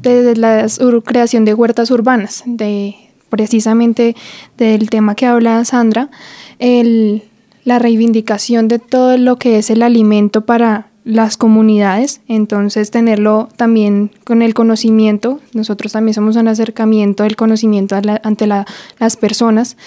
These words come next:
sobre lo que dice Sandrita, la, las propiedades, los beneficios, que realmente es sencillo, no es difícil, la gente cree que es muy complicado, pero realmente todo lo tenemos a la mano y es cuestión de hacerlo con amor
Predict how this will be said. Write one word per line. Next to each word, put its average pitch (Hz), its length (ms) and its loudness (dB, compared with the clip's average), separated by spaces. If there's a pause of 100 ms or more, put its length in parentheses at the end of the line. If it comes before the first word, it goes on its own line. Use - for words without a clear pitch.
(220)
sobre 220 340 -2
lo 208 100 -4
que 208 100 -10
dice 196 180 -8
Sandrita, 220 460 -2
la, 220 680 0
las 220 180 -4
propiedades, 220 960 0
los 220 160 2
beneficios, 214 800 -2 (280)
que 233 120 -2
realmente 226 640 0 (280)
es 233 160 0
sencillo, 240 640 0 (260)
no 226 220 0
es 240 220 2
difícil, 226 540 -6
la 220 100 -10
gente 220 300 -2
cree 233 360 0
que 226 280 -2 (360)
es 233 160 -2
muy 247 180 2
complicado, 226 640 -2
pero 226 260 -2
realmente 220 640 0 (560)
todo 262 240 2
lo 262 120 2
tenemos 247 420 0
a 233 80 0
la 233 120 2
mano 220 280 2
y 226 140 2
es 214 120 -4
cuestión 226 460 -2
de 233 180 0
hacerlo 214 520 -2
con 226 180 0
amor 214 320 0